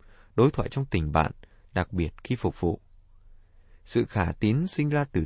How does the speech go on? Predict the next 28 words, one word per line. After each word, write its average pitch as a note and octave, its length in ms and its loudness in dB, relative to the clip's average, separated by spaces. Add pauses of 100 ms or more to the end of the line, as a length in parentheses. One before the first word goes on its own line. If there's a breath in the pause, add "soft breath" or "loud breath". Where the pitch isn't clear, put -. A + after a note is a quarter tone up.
(100)
tin B2 200 -2
cậy, - 260 -2 (460)
tin B2+ 200 2
cậy - 300 0
sinh B2 240 -2
ra B2+ 180 0
từ F2 160 -2
sự - 220 -4
phục - 260 -2
vụ G2 200 0
chân C#3 240 0
thành E2+ 280 0 (200 soft breath)
hàng D#2 280 -4
ngày, D#2 260 -2 (260)
khiêm C3+ 240 -2
nhường F#2+ 360 0
và D#2+ 100 -4
quảng D#2 260 -4
đại. D#2+ 220 0 (880)
Việc A2 140 4
phục G#2 180 0
vụ A2+ 180 4
không E3+ 240 -2
phải E2+ 220 4
là F2 140 4
để F2 160 0
quảng E2 380 2
bá G#2 240 4